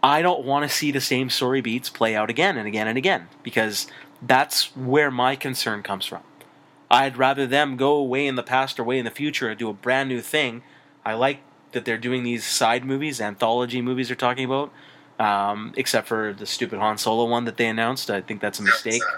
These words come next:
Speaker 2: so stupid.
Speaker 1: Uh, it's just ridiculous. Uh, again, I don't know why that character is so popular, but whatever. Hopefully that'll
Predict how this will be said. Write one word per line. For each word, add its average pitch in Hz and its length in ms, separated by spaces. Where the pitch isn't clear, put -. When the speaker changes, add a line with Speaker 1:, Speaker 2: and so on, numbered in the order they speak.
Speaker 2:
so - 240
stupid. - 500
Speaker 1:
Uh, 117 140
it's - 160
just 104 180
ridiculous. 90 560
Uh, 92 260
again, 117 360
I 120 60
don't 120 80
know 110 80
why 113 160
that 107 180
character 107 320
is 98 60
so 101 160
popular, 104 480
but 95 260
whatever. 101 420
Hopefully 127 340
that'll 110 400